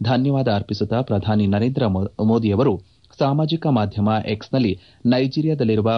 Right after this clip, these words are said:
ಭಾರತೀಯ ಸಮುದಾಯವು ತಮಗೆ ನೀಡಿದ ಸ್ವಾಗತವು ಹೃದಯ ಸ್ಪರ್ಶಿಯಾಗಿತ್ತು ಎಂದು ಹೇಳಿದ್ದಾರೆ. ನೈಜೀರಿಯಾದಲ್ಲಿ ವಾಸಿಸುತ್ತಿರುವ ಭಾರತೀಯ ಸಮುದಾಯವು ತಮ್ಮ ಬೇರುಗಳು, ಭಾಷೆ ಮತ್ತು ಸಂಸ್ಕೃತಿಯೊಂದಿಗೆ ಸಂಪರ್ಕವನ್ನು ಉಳಿಸಿಕೊಂಡಿರುವುದಕ್ಕೆ ಪ್ರಧಾನಿ ಮೋದಿ ಅವರು ಶ್ಲಾಘಿಸಿದ್ದಾರೆ.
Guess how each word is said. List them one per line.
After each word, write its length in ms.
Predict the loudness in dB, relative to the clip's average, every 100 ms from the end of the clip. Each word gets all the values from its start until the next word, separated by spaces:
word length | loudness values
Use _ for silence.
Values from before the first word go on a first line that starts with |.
| -2
ಭಾರತೀಯ 500 | -2 -2 -2 -2 -4
ಸಮುದಾಯವು 580 | 0 0 0 0 0 0 -2 -6 -2
ತಮಗೆ 340 | -2 0 0
ನೀಡಿದ 280 | 0 2 0
ಸ್ವಾಗತವು 580 | -2 -2 -2 -2 0 0 -2 -10 -4
ಹೃದಯ 320 | 0 2 0
ಸ್ಪರ್ಶಿಯಾಗಿತ್ತು 760 | 0 -2 -2 0 -2 -2 -4 -2
ಎಂದು 140 | -2 0
ಹೇಳಿದ್ದಾರೆ. 460 | -2 0 0 0 -4 -10 _ _ -6
ನೈಜೀರಿಯಾದಲ್ಲಿ 680 | -2 0 0 0 0 0 0
ವಾಸಿಸುತ್ತಿರುವ 760 | 0 0 0 -2 -4 -2 0 0 -2 -6 -6 -2
ಭಾರತೀಯ 600 | 0 0 0 -4 -2 -2
ಸಮುದಾಯವು 560 | 0 0 0 0 0 -2 -2
ತಮ್ಮ 220 | 0 2 0
ಬೇರುಗಳು, 520 | 0 0 0 2 2 0 -4 _ -4
ಭಾಷೆ 460 | 0 0 0 -4
ಮತ್ತು 300 | -4 -2 -2
ಸಂಸ್ಕೃತಿಯೊಂದಿಗೆ 800 | 0 0 0 -4 -2 2 2 2
ಸಂಪರ್ಕವನ್ನು 720 | 0 -2 -2 -4 -2 0 2 0 -6 _
ಉಳಿಸಿಕೊಂಡಿರುವುದಕ್ಕೆ 1040 | 0 2 2 -2 0 0 0 0 -2 -2 -4
ಪ್ರಧಾನಿ 480 | -2 -2 0 0 2
ಮೋದಿ 280 | 0 2 0
ಅವರು 200 | 0 -2
ಶ್ಲಾಘಿಸಿದ್ದಾರೆ. 840 | 0 -2 -2 -6 -6 -2 -2